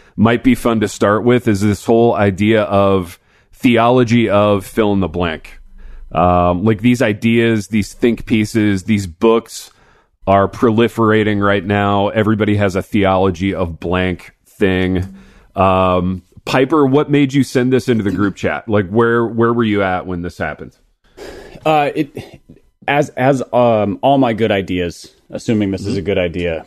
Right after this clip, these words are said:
Speaker 2: come from Twitter. I don't have, you know, it, I have
Speaker 1: Oh.
Speaker 2: no oth-, I have no other muse.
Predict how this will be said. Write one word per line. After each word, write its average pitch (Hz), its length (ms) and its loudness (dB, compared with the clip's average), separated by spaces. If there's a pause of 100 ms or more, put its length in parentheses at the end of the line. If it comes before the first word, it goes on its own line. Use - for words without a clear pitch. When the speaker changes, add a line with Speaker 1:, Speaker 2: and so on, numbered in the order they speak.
(240)
Speaker 2:
come 107 320 0
from 98 220 -4
Twitter. 92 520 -2
I 101 140 -2
don't 98 180 -4
have, 95 400 -4
you 107 140 -2
know, 92 100 -2
it, 92 240 -6
I - 60 0
have 117 80 4
Speaker 1:
Oh. 127 160 2
Speaker 2:
no 107 180 0
oth-, 107 140 -2
I 120 100 -2
have 143 160 0
no 135 180 4
other 120 200 0
muse. 101 500 -4